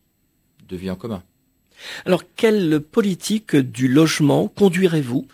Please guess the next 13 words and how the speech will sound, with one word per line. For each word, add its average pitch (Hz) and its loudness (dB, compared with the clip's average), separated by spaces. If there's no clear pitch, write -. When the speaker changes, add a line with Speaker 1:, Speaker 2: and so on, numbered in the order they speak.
Speaker 2:
euh, 113 2
si - -2
vous 123 0
êtes 156 0
élu, 131 0
euh, 117 2
maire 139 0
de 131 0
Saint-Denis 131 0
le, 117 -2
le 120 -2
vingt-deux 117 0
mars ? - -10